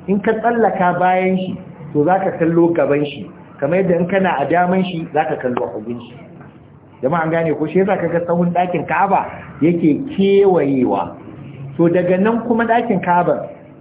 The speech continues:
duk ɓangaren da kake a faɗin duniya, to bayan da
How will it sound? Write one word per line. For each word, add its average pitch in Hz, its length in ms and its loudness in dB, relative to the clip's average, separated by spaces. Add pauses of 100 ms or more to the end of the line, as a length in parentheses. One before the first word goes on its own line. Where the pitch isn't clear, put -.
(160)
duk 254 300 -2
ɓangaren 254 560 4
da 170 160 2
kake 196 320 2
a 147 160 0
faɗin 160 480 0
duniya, 160 460 0 (840)
to 139 120 0
bayan 180 320 2
da 160 100 0